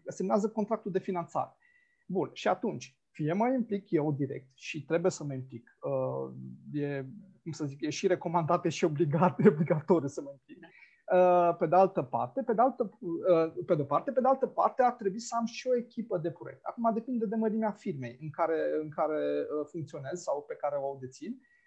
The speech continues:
Uh, ar trebui să am o echipă de proiect, adică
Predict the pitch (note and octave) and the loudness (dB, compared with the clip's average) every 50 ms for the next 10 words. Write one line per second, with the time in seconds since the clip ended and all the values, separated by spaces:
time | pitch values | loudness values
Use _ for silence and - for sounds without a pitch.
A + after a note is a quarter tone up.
0 | _ _ _ - F#3+ F#3+ F3+ - - - E3 F3+ F3+ - A3+ A3 C4+ C4+ - D4+ | _ _ _ 4 6 6 6 4 2 0 0 0 0 0 0 0 0 -2 -2 -2
1 | C#4+ C4+ C#4 C#4 C4+ - - C#4 - B3+ A3+ G#3+ A#3+ A#3 - A#3+ A#3+ A3+ F#3 - | 0 2 2 0 0 -2 -4 0 0 2 2 2 0 0 2 2 2 2 2 0
2 | - E3 D3+ D3+ E3+ - - F3+ E3 E3 D#3+ D3 C#3 - | -2 -2 -2 -2 -4 -4 0 0 2 2 2 0 0 -4